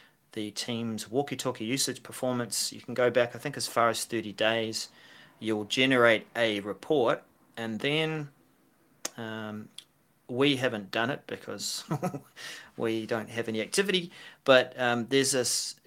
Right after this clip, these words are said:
good Learn article, uh, in the Message Center message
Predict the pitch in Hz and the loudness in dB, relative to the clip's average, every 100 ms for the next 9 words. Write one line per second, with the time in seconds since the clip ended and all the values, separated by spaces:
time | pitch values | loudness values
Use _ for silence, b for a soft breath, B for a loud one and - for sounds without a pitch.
0 | 143 - 135 143 139 - 127 117 131 135 | -16 -6 0 0 0 -6 -6 -2 2 2
1 | 127 117 107 - 127 120 117 - 104 95 | 2 -2 -6 -2 2 2 0 -6 -8 -10
2 | 110 104 101 - 131 123 113 110 104 104 | -10 -10 -10 -4 -2 -2 -2 -4 -4 -6
3 | 104 - 98 - 104 - 104 127 156 135 | -4 -4 -2 -4 -4 -6 -4 -2 -2 -2
4 | - | -6